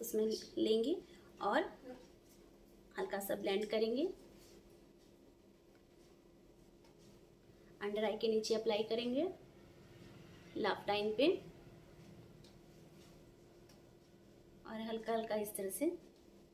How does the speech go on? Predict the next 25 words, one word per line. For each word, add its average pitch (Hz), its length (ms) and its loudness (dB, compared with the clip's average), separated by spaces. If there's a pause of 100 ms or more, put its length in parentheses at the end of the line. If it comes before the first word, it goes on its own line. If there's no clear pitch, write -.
(1400)
पाउडर 202 260 -2
से 370 280 0 (1040)
set 185 340 0
कर 175 100 -2
देंगे, 190 380 -2 (1300)
ताकि 220 220 -2
हमारा 214 280 2
जो 220 140 8
base 214 380 4
है 269 120 4 (260)
वो 202 200 -4
अच्छे 180 280 0
से 277 160 -4
set - 440 0
रहे। 185 220 -4 (3750)
आप 233 200 -2
चाहें 233 280 0
तो 247 80 4
इस 233 120 2
पे 240 120 6
कॉन्टूर 220 500 4
भी 240 80 4
कर 226 220 2
सकते 220 300 -2
हैं, 285 260 2